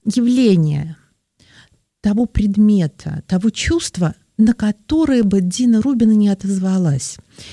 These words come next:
Это говорит о какой-то особой чуткости сердечной, а, о способности, м, войти в понимание, установить контакт,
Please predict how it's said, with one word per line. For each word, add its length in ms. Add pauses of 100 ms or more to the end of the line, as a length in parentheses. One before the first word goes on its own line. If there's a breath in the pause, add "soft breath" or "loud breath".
Это 140
говорит 300
о 160 (100)
какой-то 320
особой 360
чуткости 580
сердечной, 920 (1300 loud breath)
а, 300 (120)
о 120
способности, 1040 (200)
м, 500 (420)
войти 640
в 160
понимание, 1120 (420 loud breath)
установить 640
контакт, 880